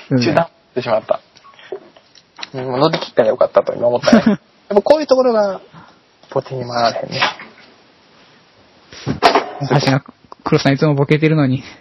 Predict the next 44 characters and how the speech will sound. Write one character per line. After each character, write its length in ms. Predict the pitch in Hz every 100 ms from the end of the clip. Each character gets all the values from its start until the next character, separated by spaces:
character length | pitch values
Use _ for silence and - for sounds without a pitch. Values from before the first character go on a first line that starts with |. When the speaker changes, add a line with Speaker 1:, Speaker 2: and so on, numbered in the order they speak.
| _ - 113
Speaker 2:
ボ 80 | -
ケ 60 |
て 80 | -
る。 60 | -
も 60 | - - - - - - - - - -
う、 40 | -
も 80 | -
う、 80 | -
ほ 80 | -
ら、 120 | - - 135
真 260 | 123 123
人 0 |
間 60 | 113 -
や 120 | -
か 60 | -
ら。 60 | - - - - - - - - -
<laughs> 380 | 156 - - - - _ _ _ _ _ - - 302 - - 151 151 - - - - - 208 - 208 - 208 - - - - - 160 - - - _ _ _ - - - _ _ - - - _ _
も 100 | - -
う、 40 | -
こ 140 | 170
れ、 80 | 170 -
こ 120 | -
れ 100 | 180
ぞ、 120 | 170 - - - - -
こ 140 | - 175
れ 80 | 160
ぞ、 140 | - -
真 120 | -
人 100 | -
間。 60 | - - - - - - - - - -
こ 120 | -
れ 100 | -
ぞ、 140 | - -
ノ 180 | - -
ー 40 | -
マ 80 | -
ル。 60 | - - - - - - - - -
こ 100 | 147
れ 80 | 135
ぞ、 100 | -
普 120 | - -
通 100 | -
っ 40 | - -
て。 100 | -